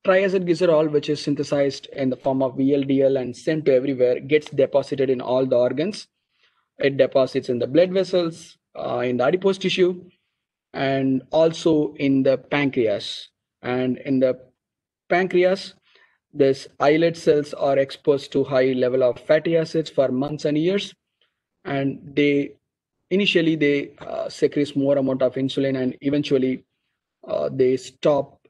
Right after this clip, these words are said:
responding to, uh, the glucose load.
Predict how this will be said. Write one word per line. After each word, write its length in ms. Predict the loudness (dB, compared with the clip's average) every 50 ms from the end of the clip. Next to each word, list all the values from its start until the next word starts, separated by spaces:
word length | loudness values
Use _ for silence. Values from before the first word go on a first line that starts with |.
| _ -6
responding 720 | -4 -2 -4 -4 -4 -4 -4 -2 -2 0 -2 -2 -4 -4 -4
to, 320 | -2 -2 -2 -2 -4 -8 -12 _ _ _ _ _ _ _ _ -6
uh, 160 | -4 -4 -2
the 180 | -2 -2 -2
glucose 540 | -2 0 -2 -2 0 2 0 0 0 -2 -2
load. 260 | 0 0 0 0 -2